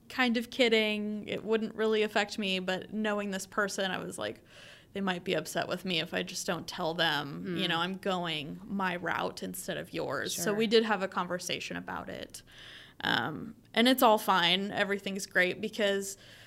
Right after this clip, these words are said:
Speaker 1: you know, the guests are not going to remember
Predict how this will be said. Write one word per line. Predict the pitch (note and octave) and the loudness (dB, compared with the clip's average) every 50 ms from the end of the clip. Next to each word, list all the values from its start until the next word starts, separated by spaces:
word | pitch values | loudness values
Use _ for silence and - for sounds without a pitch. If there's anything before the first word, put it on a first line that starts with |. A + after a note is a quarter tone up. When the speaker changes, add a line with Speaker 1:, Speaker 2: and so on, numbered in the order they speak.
| - - _ _ - _ - | -20 -20 _ _ -20 _ -6
Speaker 1:
you | - B3+ C4 | 0 2 4
know, | B3+ B3+ A#3+ A#3+ A#3+ A#3 - - | 4 6 4 4 4 0 -2 -2
the | G#3+ G#3+ B3+ B3 | 2 4 6 6
guests | A3 C#4 C4+ C#4 D4+ D4 - E4+ | 6 6 6 6 6 4 4 4
are | D4+ | 4
not | C4 A#3 G#3 G3 E3 G#3+ G#3 | 6 6 4 4 2 0 -2
going | A3 G#3+ G#3 G#3 G#3 | -2 -2 0 -2 -4
to | - - G3+ | -4 -4 -2
remember | F#3+ F#3+ F3+ F#3 - F#3 F#3 F#3 F#3+ F#3+ F#3+ F#3+ F#3+ F#3+ G3 G3 F#3+ | -2 -2 -2 -2 -2 -2 -2 0 0 2 2 4 4 2 2 0 -2